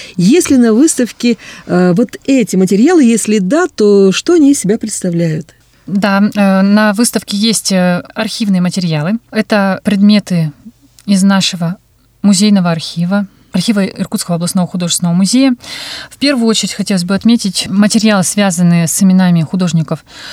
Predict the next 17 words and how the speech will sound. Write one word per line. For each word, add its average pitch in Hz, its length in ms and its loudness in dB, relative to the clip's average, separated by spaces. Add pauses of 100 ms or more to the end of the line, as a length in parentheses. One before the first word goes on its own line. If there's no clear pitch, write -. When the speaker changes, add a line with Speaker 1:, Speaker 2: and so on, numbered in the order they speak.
(640)
Speaker 2:
Игнатия 208 380 4
Антоновича 185 500 2
Бойко 254 460 2 (280)
и 233 460 4 (100)
Леонида 214 400 4
Николаевича 202 520 2
Залетова. 165 580 -2 (400)
У 214 60 2
нас 220 200 2
сохранились, 196 760 2
э, 165 100 -2
фронтовые 214 640 0
фотографии 185 600 -4
этих 202 180 -6
художников. 202 680 -2 (600)
Кроме 240 260 2
того, 170 500 -2